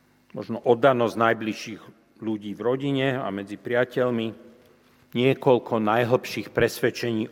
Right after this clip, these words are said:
o Bohu, cesta za Ježišom, možno jedno či dve kotvy vnímania môjho poslania.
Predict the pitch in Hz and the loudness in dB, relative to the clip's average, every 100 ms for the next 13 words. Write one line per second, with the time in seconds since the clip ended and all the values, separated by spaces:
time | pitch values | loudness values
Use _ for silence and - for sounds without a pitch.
0 | 113 120 120 113 104 110 110 - - - | 0 2 4 4 4 0 -2 -16 -20 -20
1 | _ _ _ _ _ - 117 - - 98 | _ _ _ _ _ -10 -8 -4 -2 2
2 | 104 107 113 104 104 - 104 104 - - | 2 2 2 -2 -4 -2 -2 -4 -10 -20
3 | - - 117 101 113 117 120 123 120 - | -20 -6 -2 2 4 6 6 4 0 -4
4 | 104 107 113 - 120 - 113 107 98 - | -6 -2 -2 0 -2 -2 -6 -4 -6 -8
5 | - - _ - 110 113 113 110 104 101 | -20 -20 _ -12 -2 2 2 2 0 0
6 | 101 95 98 104 98 - 101 104 | 0 -2 -4 -4 -4 -2 -2 -4